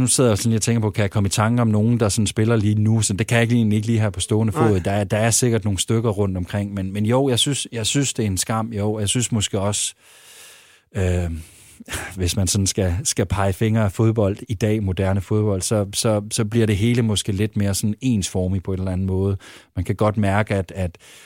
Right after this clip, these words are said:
Speaker 1: at klubberne, hele det setup, de har omkring deres talenter og deres akademier og deres måde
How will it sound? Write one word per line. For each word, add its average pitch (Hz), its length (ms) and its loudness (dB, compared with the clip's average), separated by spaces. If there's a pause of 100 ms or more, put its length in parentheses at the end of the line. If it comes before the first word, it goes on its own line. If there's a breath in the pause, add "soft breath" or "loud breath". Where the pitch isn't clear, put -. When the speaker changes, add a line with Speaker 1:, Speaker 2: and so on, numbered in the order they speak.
(180 loud breath)
Speaker 1:
at 95 160 -4
klubberne, 104 520 2
hele 101 300 -4
det 104 100 2
setup, 98 420 0
de 101 80 -2
har 95 180 -2
omkring 92 340 -2
deres 87 220 -2
talenter 101 500 -2
og 85 80 -6
deres 87 220 -4
akademier 104 640 -2
og 87 80 -4
deres 90 260 -4
måde 104 380 2